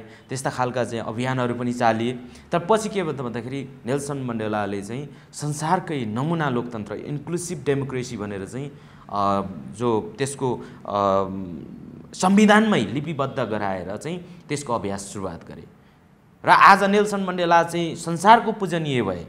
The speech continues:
होइन? अब के अरे, अम-, अमेरिकामा पनि विभेद थियो, त्यो विभेदलाई तोड्नको लागि मार्टिन लुथर किङ ढले कि ढलेन, होइन? त्यतिखेर उनको चाहिँ त्यो अन्याय अत्याचारको, दासको, दास प्रथाको विरोध गर्दाखेरि, अ,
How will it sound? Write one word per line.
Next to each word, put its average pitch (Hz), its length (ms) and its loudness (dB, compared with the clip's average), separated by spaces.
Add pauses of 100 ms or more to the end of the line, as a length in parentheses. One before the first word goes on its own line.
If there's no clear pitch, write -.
(260)
होइन? 131 160 -4 (580)
अब 139 280 0
के 185 140 2
अरे, 208 160 10
अम-, 185 380 6
अमेरिकामा 208 520 4
पनि 214 200 0
विभेद 208 380 2
थियो, 214 200 6
त्यो - 280 -4
विभेदलाई 196 440 2
तोड्नको 196 760 2
लागि 180 240 8
मार्टिन 180 420 0
लुथर 170 320 -2
किङ 160 300 -4
ढले 143 260 2
कि 220 100 -2
ढलेन, 254 280 10 (680)
होइन? 160 180 2
त्यतिखेर 208 400 4
उनको 202 380 4
चाहिँ 185 240 -2
त्यो 196 140 0
अन्याय 196 340 6
अत्याचारको, 196 560 6
दासको, 196 460 6 (280)
दास 180 200 12
प्रथाको 196 400 2
विरोध 190 300 2
गर्दाखेरि, 165 480 4
अ, 87 100 -6